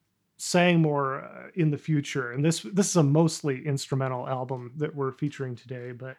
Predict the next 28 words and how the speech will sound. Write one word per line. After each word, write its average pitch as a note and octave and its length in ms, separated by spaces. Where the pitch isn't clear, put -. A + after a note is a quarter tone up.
as D#3 140
I F3 80
understand C#3 420
it, B2+ 140
he - 140
did C3 260
do B2+ 160
more B2 240
vocal B2+ 340
spots - 460
here C3 180
and A#2+ 140
there. A#2+ 320
I F3+ 100
mainly G3+ 320
know F3 140
this D3+ 180
album. B2+ 260
I, C#3 240
I C#3 60
can't E3+ 240
say D#3 160
too D3+ 200
much D3 200
about B2+ 240
his B2 140
future C3 320
catalog B2 640